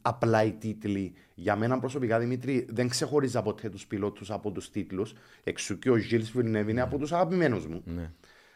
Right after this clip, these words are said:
Speaker 1: Αλλά από το, από το πόσο χαρισματική είναι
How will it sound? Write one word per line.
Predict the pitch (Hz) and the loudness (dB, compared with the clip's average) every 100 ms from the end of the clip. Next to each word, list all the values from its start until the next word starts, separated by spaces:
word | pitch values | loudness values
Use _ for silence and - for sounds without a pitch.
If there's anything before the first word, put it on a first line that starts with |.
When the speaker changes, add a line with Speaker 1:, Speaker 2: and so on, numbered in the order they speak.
| _ | _
Speaker 1:
Αλλά | 98 104 117 | 6 8 8
από | 135 - 143 | 8 4 0
το, | 139 139 127 117 110 104 98 92 92 92 95 | 0 2 4 6 6 4 2 0 -2 -2 -4
από | 98 107 | -4 -2
το | 107 | -2
πόσο | 123 131 | -2 -4
χαρισματική | 123 - 127 120 135 127 98 110 120 | -4 0 2 2 -2 -4 -6 -2 0
είναι | 123 104 143 | 0 0 -4